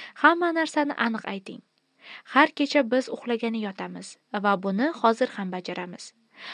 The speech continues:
Bolalar kattalarning talablariga moslashadi. Agar siz bolangizning kravatidan chiqib ketishini kutayotgan bo'lsangiz, u sizning taxminlaringizni oqlaydi. Agar siz undan buni kutmasangiz,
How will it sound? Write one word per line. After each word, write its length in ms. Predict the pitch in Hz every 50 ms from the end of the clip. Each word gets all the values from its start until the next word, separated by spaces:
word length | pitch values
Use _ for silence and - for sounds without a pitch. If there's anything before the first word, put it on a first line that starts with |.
| - - -
Bolalar 480 | 220 226 247 262 285 285 294 320 339
kattalarning 720 | 349 - 320 311 311 - 294 285 285 269 262 240 247 285 302
talablariga 600 | - 277 269 262 254 254 233 220 214 208 202 202
moslashadi. 600 | 190 190 185 - - 190 - 190 185 180 - - - - _ _ _ _ _ - - - - -
Agar 280 | 214 214 202 226 226 220
siz 300 | - - 233 220 220 220
bolangizning 640 | 220 220 220 220 214 214 226 220 214 226 226 220
kravatidan 640 | - - 226 220 214 214 214 214 220 196 226 220 214
chiqib 280 | 220 - - - 226 - -
ketishini 540 | - 226 220 208 - - - 226 214 220
kutayotgan 600 | 208 - - - 208 202 190 190 - - 202 190 185
bo'lsangiz, 580 | 190 190 190 - 202 190 196 202 233 311 370 381 - - _ _ - - - - - - -
u 180 | - 269 349 392
sizning 420 | - - 370 359 320 320 339 349
taxminlaringizni 920 | - 349 311 - - 302 294 277 262 240 226 220 208 208 214 202 - 208
oqlaydi. 540 | - - 208 - - 196 185 185 180 185 185 190 - _ _ _ - - - - - _ -
Agar 280 | 240 226 226 220 240 240
siz 220 | 233 - 247 226 -
undan 400 | - 220 220 214 214 208 196 190
buni 180 | 190 185 185 185
kutmasangiz, 840 | - - - 202 208 220 - 302 302 311 311 349 370 370 - -